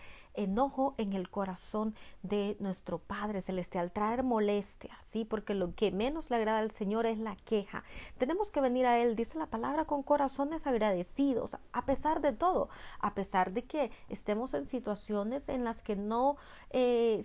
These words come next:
sean las mejores, no sean las más favora-, favorables para nuestra vida, debemos nosotros siempre venir delante de Él con un corazón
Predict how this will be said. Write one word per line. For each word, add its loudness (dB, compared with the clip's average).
sean 4
las 0
mejores, 2
no -2
sean 4
las -2
más 0
favora-, 6
favorables 8
para 2
nuestra -2
vida, 0
debemos -2
nosotros 0
siempre 2
venir -2
delante -6
de -2
Él -6
con -4
un -2
corazón 0